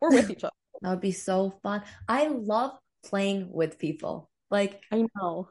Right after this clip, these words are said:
Speaker 2: I think 'cause golf kind of sometimes I feel a little, like, stressed out 'cause it is, like, a solo sport.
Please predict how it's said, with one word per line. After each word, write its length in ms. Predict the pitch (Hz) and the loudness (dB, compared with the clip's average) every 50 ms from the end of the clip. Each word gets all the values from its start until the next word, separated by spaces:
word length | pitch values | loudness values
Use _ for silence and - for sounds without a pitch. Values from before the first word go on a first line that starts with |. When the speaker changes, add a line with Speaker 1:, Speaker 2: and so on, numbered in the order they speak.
| - - | -6 -2
Speaker 2:
I 180 | 208 214 220 | 0 0 0
think 360 | 226 - 277 269 269 262 254 - | 0 -2 -4 -4 -2 -4 -4 -2
'cause 180 | - 262 254 202 | -2 -2 -2 0
golf 300 | - 196 185 196 202 - | 2 2 2 2 0 -2
kind 240 | - 247 247 254 262 | -6 -8 -6 -6 -6
of 80 | 254 | -4
sometimes 440 | 247 208 190 190 190 202 202 196 196 | -4 -4 -4 -2 -2 -2 -2 -2 -4
I 60 | 190 | -4
feel 180 | 185 185 185 185 | -4 -4 -4 -4
a 60 | 185 | -2
little, 180 | 185 180 180 180 | -2 -4 -2 -4
like, 160 | 180 175 175 | -4 -4 -6
stressed 520 | - - - - 175 170 165 170 160 - | -10 -14 -10 -4 -2 -2 -2 -2 -2 -4
out 120 | 175 175 180 | -6 -6 -2
'cause 140 | - 226 | -2 -2
it 80 | 240 247 | 0 0
is, 140 | 285 285 269 | 0 0 0
like, 160 | 214 180 - | 0 -2 -2
a 80 | 165 156 | -4 -6
solo 340 | - - 156 160 156 - | -4 -2 -2 0 -2 -4
sport. 520 | - - - - - - 151 160 180 - | -6 -8 -6 -6 -4 -2 -2 -2 -4 -4